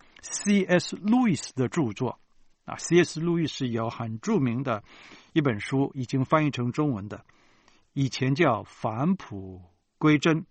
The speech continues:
现在更新的翻译叫《我如何思考基督教》。他开始读路易斯的书，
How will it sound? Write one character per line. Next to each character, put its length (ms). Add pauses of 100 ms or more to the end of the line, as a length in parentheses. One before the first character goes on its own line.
(500)
现 280
在 180
更 340
新 220
的 100
翻 240
译 60
叫 180 (180)
《我 440
如 320
何 260
思 320
考 260
基 160
督 140
教》。 240 (2500)
他 100
开 140
始 200 (120)
读 340
路 240
易 80
斯 220
的 120
书， 300